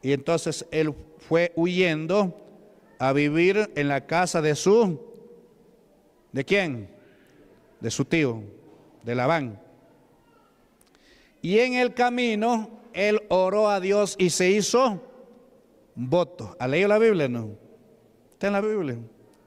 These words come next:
Hizo voto. ¿Qué dijo? "Si me dieres pan para comer y vestido será,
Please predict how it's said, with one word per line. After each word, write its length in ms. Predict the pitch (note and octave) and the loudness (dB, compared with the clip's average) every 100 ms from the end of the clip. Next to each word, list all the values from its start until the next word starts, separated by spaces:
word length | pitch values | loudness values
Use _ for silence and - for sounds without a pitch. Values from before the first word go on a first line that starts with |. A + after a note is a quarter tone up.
| _ _ _ _ _ | _ _ _ _ _
Hizo 320 | G3 F#3 F3 | -4 -2 -2
voto. 340 | C#3 F#3 - A2 G#2 - _ _ _ _ _ _ _ _ _ _ _ _ _ _ _ | -4 -6 -8 -18 -20 -20 _ _ _ _ _ _ _ _ _ _ _ _ _ _ _
¿Qué 180 | A3 A#3 | 0 2
dijo? 460 | A3+ C#3 C3 G#2+ G2+ - _ _ _ _ _ _ _ _ - _ _ | 2 0 -4 -10 -16 -20 _ _ _ _ _ _ _ _ -20 _ _
"Si 280 | - C#3+ C3+ | -6 -2 0
me 160 | C3+ | 0
dieres 400 | C#3+ G3 G#3+ G3+ | 2 2 2 -2
pan 340 | - G#3+ A3 G3+ | 0 0 0 0
para 320 | G#3+ G#3 G#3 | 0 0 0
comer 560 | G#3+ G#3 G#3+ G#3 G3+ G3+ | -2 0 2 2 0 0
y 120 | D#3+ | 0
vestido 540 | D3+ C3 - D#3+ G3 | 0 -2 -2 0 0
será, 500 | F3+ D3 C#3+ E3+ F#3 | 0 -2 -2 -4 -6